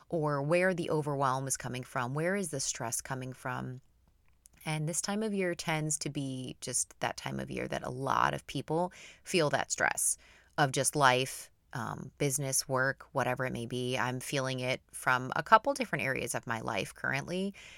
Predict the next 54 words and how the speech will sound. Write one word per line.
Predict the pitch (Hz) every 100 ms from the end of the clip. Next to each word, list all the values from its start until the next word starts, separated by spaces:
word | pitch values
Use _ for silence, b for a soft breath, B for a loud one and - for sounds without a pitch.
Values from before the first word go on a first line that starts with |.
| B
And | - 170
that's | 151
kind | - 156
of | 180 196
what | 175
led | 147 147 139 139
me | 120 123 185 202
to | - 135
realizing | 135 131 127 131 - 127
that | 127 131
I | 120 131
need | 151
to |
give | 151 139
myself | 127 - 127
some | - 120
permission | - 123 - 151
to | 151
pause | 147 123 117 170 202
in | - 196
this | 202
season, | - 208 214 214 220 B B B -
because | 208 214 190 175 -
a | -
lot | 185 196
has | 320
happened | - 170 185 151 - -
over | 170 151
the | 143
past | - 135 135 - -
four | - 151 139
months | 123 113 - - - _
in | 135
my | 123
life, | - - - - 147
right? | 131 -
There's | 139 131
been | 139 135 135 B B B -
some | - 147
shifts | - 147 151 -
that | 156
have | 151
happened | - 117 - 151 160 151
in | - 135
business. | 156 151 175 208 -
There | - 147
have | 127 135
been | 120 131
some | - 123
new | 139 165
things | 160 156 147
that |
I've | 131 107
tried. | - - 180 190 196 202